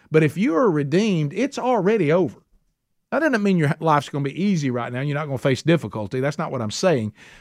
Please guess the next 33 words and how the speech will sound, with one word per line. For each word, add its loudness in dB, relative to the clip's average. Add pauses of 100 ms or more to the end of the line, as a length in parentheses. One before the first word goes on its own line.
But 2
you, 4
you're 2
looking 0
ahead, 4
and -2
you 0
know 0
what 2
you'll -2
say? 0
I 2
re-, 0
I 2
remember 0 (240)
the -2
times 0 (640)
that, -2
that 0
Sherry -2
and 0
I 0
have -2
sat -2
down 0
with -2
people 0
going 0
through -2
horrible, 0
horrible, 0
horrible 0
things. -12